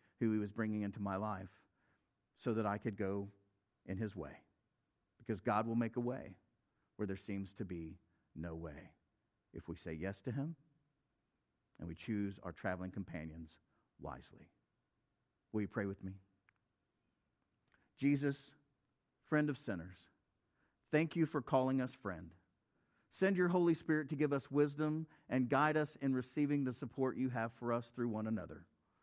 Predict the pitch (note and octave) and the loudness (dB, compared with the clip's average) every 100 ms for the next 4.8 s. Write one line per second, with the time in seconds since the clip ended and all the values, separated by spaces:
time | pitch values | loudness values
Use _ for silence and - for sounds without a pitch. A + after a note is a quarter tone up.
0 | _ _ _ _ - D3+ E3+ - D#3+ C#3+ | _ _ _ _ 4 6 6 4 4 6
1 | B2+ C3+ C#3+ D3 D3 C#3 A#2+ B2+ C3+ C#3 | 6 8 8 4 2 -4 0 2 4 4
2 | C#3 C3+ A#2+ A#2 - C#3+ C3 B2+ C3 C3+ | 4 4 0 -2 -2 0 2 2 0 -6
3 | - _ - B2 C#3 C#3+ C#3+ C#3 - A#2+ | -16 _ 0 4 6 4 2 0 -4 -4
4 | - C#3+ C#3+ - B2 A#2 A#2 | 0 2 0 -2 -2 0 -2